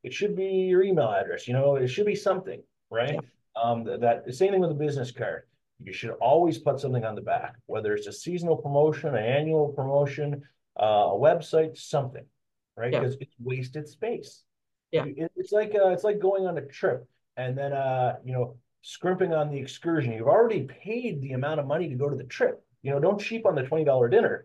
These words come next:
Speaker 1: <laughs>
Speaker 2: Exactly. Well, and, and, you know, I just say, I have met more business over the years standing in a lineup at Starbucks or Tim Hortons, right? And if it weren't on the back of my piece of clothing, nobody is going to talk to me,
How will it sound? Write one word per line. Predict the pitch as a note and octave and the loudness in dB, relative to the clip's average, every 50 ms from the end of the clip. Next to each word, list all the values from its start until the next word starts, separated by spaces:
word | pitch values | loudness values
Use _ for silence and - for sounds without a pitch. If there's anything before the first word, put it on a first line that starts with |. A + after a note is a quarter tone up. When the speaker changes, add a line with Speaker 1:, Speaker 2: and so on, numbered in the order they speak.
| _ _ - | _ _ -14
Speaker 1:
<laughs> | - - _ - - - - _ _ _ _ _ | -14 -14 _ -16 -16 -16 -16 _ _ _ _ _
Speaker 2:
Exactly. | - - - D#3+ D#3+ - - - E3 _ _ _ - - - _ - | -4 -2 -2 -4 -4 -6 -12 -18 -20 _ _ _ -20 -20 -20 _ 2
Well, | - F#3+ F#3+ F#3+ | 4 6 6 6
and, | F#3 E3+ - - - - | 4 4 0 -4 -4 -2
and, | E3+ E3 D#3+ D#3+ - - - | 0 0 0 0 -2 -4 -2
you | E3+ A#3 | -2 0
know, | - - - | 2 2 2
I | - E3+ | 0 0
just | E3 D#3+ F#3 E3 G3 - | -2 -2 -4 -4 -2 -2
say, | G3+ G#3+ C#4+ B3+ - - _ - _ _ - | -2 -2 -2 -4 -6 -10 _ -20 _ _ 2
I | - G3 G3 | 4 4 4
have | F#3+ G3 | 4 4
met | G#3+ F3 E3 F3 - | 2 2 2 2 2
more | F#3 F#3+ F#3 F#3 | 2 4 4 4
business | F#3+ G3 G3+ G3 - E3+ D#3+ D#3+ E3+ | 2 -2 -2 -2 -2 -4 -2 -2 -2
over | D#3+ D#3 E3 | -2 -2 -4
the | D#3+ D3+ D3 | -6 -4 -2
years | D3+ D#3 D#3 D#3 | -2 -2 -2 -4
standing | - - D3 D3+ D#3 D#3+ D#3+ D#3+ | -2 0 0 2 2 2 2 0
in | E3 E3+ | 0 0
a | |
lineup | E3 E3 E3 E3 E3+ E3+ F3 F3 - | 2 2 2 2 0 -2 -4 -6 -6
at | - | -12
Starbucks | - - - F#3 E3+ F3 F3+ F#3 F#3 F#3 - | -18 -4 0 0 2 2 2 0 -2 -2 -4
or | F#3 | -6
Tim | F3+ - G3 G3 G3+ | -6 -4 -4 -2 2
Hortons, | G3 A3 A#3+ C4 B3 - A#2+ A#2 A#2 - - _ _ _ | 4 4 4 2 0 -4 -8 -10 -10 -12 -18 _ _ _
right? | C#3+ C#3 D#3 F3+ - - - - - - - - - | -2 -2 -2 -2 -4 -6 -10 -18 -20 -20 -10 -2 2
And | F3+ F3+ | 2 4
if | F3 F3+ | 4 4
it | F3 - - | 2 2 4
weren't | F#3+ A3 A#3 A3+ A3+ - | 4 4 4 2 4 2
on | F3+ F3+ F3+ | 2 2 4
the | F3 E3 | 2 2
back | D#3+ E3 D#3+ E3 E3 - | 2 4 4 4 2 -2
of | E3+ D#3+ E3 | -6 -4 0
my | E3 D#3 D3+ D3+ D3+ D3 D3 - - | 0 0 2 0 -2 -4 -6 -8 -10
piece | F#3 D#3+ - | -10 -6 -6
of | E3 D#3 D#3+ | -6 -6 -4
clothing, | - - A3 A3 G#3+ G3 F3+ D3 D3+ D#3 D#3 - _ _ _ _ _ _ | 2 4 6 6 6 6 4 2 2 0 -4 -8 _ _ _ _ _ _
nobody | D3+ D#3 E3 F3 E3+ D#3+ C#3 A#2+ A2+ A#2+ - - _ | 2 2 2 4 4 2 0 0 -2 -6 -8 -12 _
is | D3 C3+ C3+ | -14 -14 -12
going | - C#3+ C#3 C3 | -6 -6 -6 -4
to | B2+ D3 | -6 -8
talk | D3 - D3+ D3 C#3+ D3 - - | -6 -2 0 0 0 -2 -6 -10
to | C#3+ | -8
me, | C3 B2 B2 | -8 -8 -10